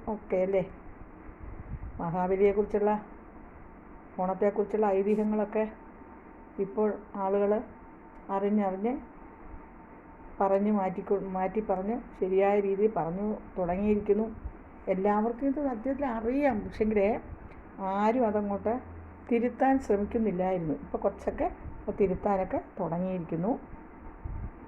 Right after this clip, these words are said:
പിന്നെ ഞാൻ മിക്കവാറും ദിവസങ്ങളിൽ ഞാൻ കഴിക്കുന്ന എൻ്റെ ഉച്ചക്കത്തെ ഭക്ഷണവും നിങ്ങളും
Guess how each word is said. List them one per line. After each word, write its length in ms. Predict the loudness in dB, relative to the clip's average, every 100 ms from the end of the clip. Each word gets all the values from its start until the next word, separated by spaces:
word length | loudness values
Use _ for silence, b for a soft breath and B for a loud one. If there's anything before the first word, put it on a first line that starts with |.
| -16 -16 -16 -16 -14 -16 -16 -16 -16 -8
പിന്നെ 420 | -4 -2 0 0 0 0 0 -2 -8 -18 -18 -16 -18 -18 -18 -18 -16 -14 -12 -14 -14 -14 -14 -14 -14 -12 -12 -14 -16 -16 -16 -16 -14 -14 -14 -16 -16 -16 -16 -16 -16 -2 0
ഞാൻ 180 | 2 2 0 0
മിക്കവാറും 540 | 0 2 2 4 4 4
ദിവസങ്ങളിൽ 420 | 4 4 4 6 4
ഞാൻ 80 | 2 2
കഴിക്കുന്ന 380 | 2 0 0 0 -2 -6 -14 -16 -20 -2 2
എൻ്റെ 160 | 6 6
ഉച്ചക്കത്തെ 440 | 6 2 2 2 2 0
ഭക്ഷണവും 420 | -4 2 4 4 0 -12 -18 -4 0
നിങ്ങളും 300 | 4 4